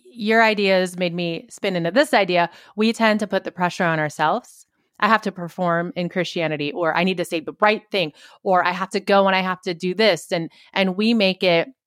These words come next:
inadvertently this performance. And the Lord is like, "Man, pressure's off. Just power up in me and I will minister through you."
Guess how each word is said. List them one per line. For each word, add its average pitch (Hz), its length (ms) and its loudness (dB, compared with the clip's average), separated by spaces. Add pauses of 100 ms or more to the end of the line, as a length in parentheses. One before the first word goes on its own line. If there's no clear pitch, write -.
(340)
inadvertently 208 720 4
this 160 200 -2
performance. 147 920 -10 (420)
And 180 540 0
the 190 160 0
Lord 190 340 4
is 196 160 0
like, 185 220 0
"Man, 220 300 2
pressure's 233 500 0
off. 190 360 2
Just - 260 -8
power 254 680 2
up 202 380 2 (480)
in 233 360 2
me 175 480 0 (260)
and 180 180 -2
I 190 180 4
will 202 120 0
minister 180 440 -2
through 180 400 -6
you." 165 440 -6